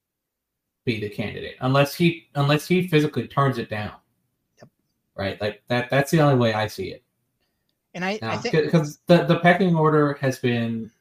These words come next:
Speaker 1: one, Dan Quinn, two, everybody else, really. I mean, <laughs> and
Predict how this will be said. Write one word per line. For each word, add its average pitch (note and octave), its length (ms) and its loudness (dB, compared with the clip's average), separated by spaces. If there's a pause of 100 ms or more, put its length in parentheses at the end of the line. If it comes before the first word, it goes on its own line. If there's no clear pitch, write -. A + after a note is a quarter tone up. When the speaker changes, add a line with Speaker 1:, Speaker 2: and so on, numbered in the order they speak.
(320)
Speaker 1:
one, B2 580 -2
Dan A#2 180 -4
Quinn, G#2+ 340 -10 (840)
two, A#2 440 2 (1040)
everybody A2 380 0
else, - 220 -8 (380)
really. G2+ 380 -8
I C#3 60 -8
mean, A2+ 260 -2 (520)
<laughs> - 560 -12
and - 160 -2